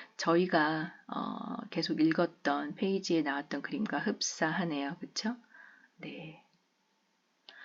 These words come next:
자, 이게 뭐 노래도 여러분 있더라고요. 네. 어, I had a little overcoat"라는 제목이던데요.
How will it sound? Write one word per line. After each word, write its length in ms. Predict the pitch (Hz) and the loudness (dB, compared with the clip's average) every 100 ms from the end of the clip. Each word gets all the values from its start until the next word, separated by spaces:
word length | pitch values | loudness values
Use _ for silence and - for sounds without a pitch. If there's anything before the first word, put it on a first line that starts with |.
| - - | -20 -4
자, 100 | 170 | 4
이게 460 | 190 220 208 247 226 | 6 6 8 10 10
뭐 260 | 185 175 | 8 6
노래도 580 | 165 190 269 269 175 170 | 6 10 12 10 8 6
여러분 480 | 143 156 156 151 151 | 6 4 2 -2 0
있더라고요. 920 | 156 156 180 156 139 - 147 151 156 - - | -4 0 2 2 0 -4 -2 -2 -6 -14 -12
네. 560 | 135 139 156 196 240 247 _ _ - - 170 | -10 -8 -6 -6 -6 -10 _ _ -20 -18 -10
어, 340 | 151 147 175 - | -10 -10 -10 -2
I 160 | 156 | -2
had 200 | 165 170 | 0 0
a 80 | 147 | 0
little 380 | 143 160 175 - | 2 2 2 4
overcoat"라는 1300 | 190 185 196 196 - 208 285 - - - 147 143 147 139 | 2 4 2 2 2 4 4 0 -10 -2 -2 -2 -6 -4
제목이던데요. 1200 | - 147 147 - - 156 147 139 147 190 190 | -4 -4 -6 -8 -10 -6 -6 -4 -2 0 -2